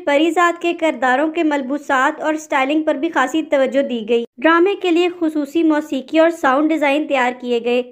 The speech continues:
जिसके लिए मारूफ मौसीकारों और गुलकारों की खिदमात हासिल की गई। इस पर भी काफी लागत आई। ड्रामे के कुछ मनाजिर में परीजाद का घर एक शानदार और बड़े महल जैसा दिखाया गया है।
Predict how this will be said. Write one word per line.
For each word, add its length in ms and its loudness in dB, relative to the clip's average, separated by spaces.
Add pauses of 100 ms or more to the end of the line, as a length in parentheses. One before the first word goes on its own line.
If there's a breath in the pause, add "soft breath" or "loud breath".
(200)
जिसके 320 -2
लिए 140 4
मारूफ 460 2
मौसीकारों 680 -2
और 160 -2
गुलकारों 480 0
की 120 -2
खिदमात 440 0
हासिल 320 -2
की 200 -10
गई। 220 -4 (320 loud breath)
इस 200 -2
पर 180 2
भी 160 4
काफी 340 0
लागत 380 0
आई। 220 -4 (300)
ड्रामे 360 4
के 140 -2
कुछ 300 -4
मनाजिर 440 0
में 200 0
परीजाद 600 0
का 160 -2
घर 260 0
एक 160 -2
शानदार 600 0
और 120 2
बड़े 260 0
महल 280 0
जैसा 280 -2
दिखाया 480 0
गया 240 -2
है। 200 -2